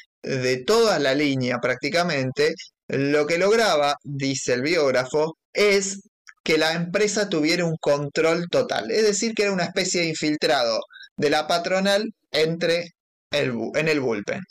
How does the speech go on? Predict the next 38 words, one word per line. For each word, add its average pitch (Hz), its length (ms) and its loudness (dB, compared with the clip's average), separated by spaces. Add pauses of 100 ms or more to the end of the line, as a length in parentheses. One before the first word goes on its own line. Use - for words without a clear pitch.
(120)
Cosa 220 340 0
que 170 140 -4
puede 202 220 0
ser 190 200 -2
bastante 160 480 -2
cierta 139 440 0
en 123 60 0
algún 113 340 -2
punto. 110 460 -2 (960)
Pero 170 280 2
lo 175 160 0
que 175 320 -2 (600)
quiere 233 260 2
decir 214 520 0
es - 200 -4
que 175 100 -4
no 170 80 0
escribía 160 440 0
nada, 131 460 0 (280)
que 131 120 0
los 131 140 0
diálogos 170 480 0
se 151 80 -2
los 135 160 -2
hacían 175 320 -2
copistas 202 720 -2 (100)
y 139 140 -4
que 143 80 -2
el 143 80 2
argumento 160 560 0
él 160 80 0
no 151 80 0
lo 139 80 0
contaba 131 420 0
nunca. 104 320 -6 (800)
Pero 233 240 2
más 240 300 -2
adelante, 214 720 0